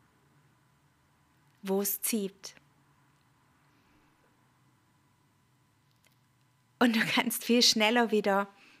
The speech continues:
den Fokus wechseln und sagen, okay, das ist in mir da, ich nehme das so an, wie es ist und jetzt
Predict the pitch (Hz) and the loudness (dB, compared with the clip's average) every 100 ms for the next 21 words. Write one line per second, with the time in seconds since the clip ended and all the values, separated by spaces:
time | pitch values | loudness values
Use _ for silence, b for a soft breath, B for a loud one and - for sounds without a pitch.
0 | - 233 233 - 254 262 269 269 - 185 | 2 2 4 2 2 2 0 0 -4 -8
1 | - 190 190 202 - 208 226 247 247 262 | -8 -8 -6 -4 -4 -2 -2 -2 0 2
2 | 254 240 - 269 269 - 226 226 233 240 | 2 0 -2 2 2 2 2 4 2 0
3 | 240 214 190 214 - 214 233 233 240 - | 0 -2 -2 -6 -4 -2 0 0 -2 -2
4 | 226 - 214 220 220 - 214 220 - 170 | -2 0 -2 -2 -2 -2 -2 -2 -4 -8
5 | 185 B B B B B B B _ _ | -12 B B B B B B B _ _
6 | _ _ _ _ _ _ - 208 214 - | _ _ _ _ _ _ -2 0 0 -4
7 | - - | -6 -8